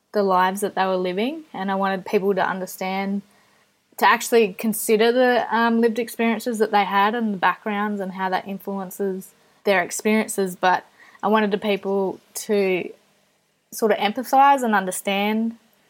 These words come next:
that, um, they weren't going out and becoming mothers out of choice, really. Like, it was sort of a tacit response to the limited opportunities that we had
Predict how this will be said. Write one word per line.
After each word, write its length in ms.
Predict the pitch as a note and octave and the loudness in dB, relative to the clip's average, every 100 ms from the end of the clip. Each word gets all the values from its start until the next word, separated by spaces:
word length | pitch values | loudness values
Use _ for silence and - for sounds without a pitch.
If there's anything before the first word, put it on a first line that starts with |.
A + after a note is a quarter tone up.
| _ _ _ _ | _ _ _ _
that, 220 | G#3 F#3+ | 0 0
um, 280 | - G3 G3 | -2 -4 -2
they 140 | F#3+ G3 | -2 0
weren't 340 | G3 G3 - | 0 -2 0
going 380 | G#3+ G#3 F#3+ F#3+ | 0 2 0 -2
out 260 | G3+ G3 F#3+ | 0 0 0
and 80 | G3+ | -4
becoming 480 | G3+ G#3 G3+ G3 | -2 -2 -2 -2
mothers 680 | G3 F#3 G3 G3 G3 - - _ _ _ _ _ - | 0 2 2 0 -2 -12 -18 _ _ _ _ _ -2
out 200 | F#3 F#3+ | 0 0
of 260 | F#3 F3+ | -4 -8
choice, 720 | - - G#3+ F#3 G#3+ - - - | -14 0 2 2 -2 -6 -14 -8
really. 520 | G3 G3 G3+ - F3+ | -4 0 0 0 -4
Like, 280 | G#3 F3 F#3+ _ _ _ _ | -2 -4 -8 _ _ _ _
it 100 | G3+ | -4
was 160 | G3 F#3+ | -4 -4
sort 200 | - G3 | -2 0
of 140 | F#3+ | 0
a 80 | F#3 | -2
tacit 460 | F3+ - F3+ - F#3 | -4 -4 -4 -4 -6
response 520 | G3 - G3 F3+ - | -6 -4 -4 -4 -6
to 120 | - | -4
the 60 | F#3+ | -2
limited 380 | F#3 F#3+ F#3+ F#3+ | 0 -2 -4 -4
opportunities 800 | - - F3 G3+ G3 F#3+ F#3+ F#3 | -4 -6 -8 -6 -4 -2 -2 -2
that 200 | F3+ E3+ | -2 -2
we 160 | F#3 | -4
had 380 | F#3 F3+ E3+ G3+ | -2 -2 -2 -4